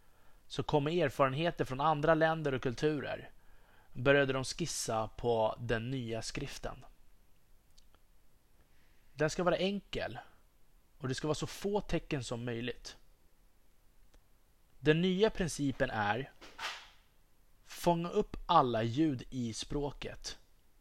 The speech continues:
och forma det till bokstäver. Som många andra skrifter har gjort i andra länder, men att göra den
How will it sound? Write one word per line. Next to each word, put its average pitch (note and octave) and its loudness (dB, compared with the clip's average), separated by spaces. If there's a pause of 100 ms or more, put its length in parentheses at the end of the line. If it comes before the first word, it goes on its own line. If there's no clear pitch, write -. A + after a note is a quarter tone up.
(100)
och C#3 -4
forma C3+ 2
det G#2+ 0
till - -6
bokstäver. - -4 (3250)
Som D3+ 0 (120)
många D#3 4
andra D3+ 10
skrifter C#3+ 0
har A#2+ 6
gjort A2+ 0
i A2+ -2
andra C#3+ 8
länder, G2+ 0 (580)
men B2 6
att B2+ -2
göra A#2 4
den G2 -2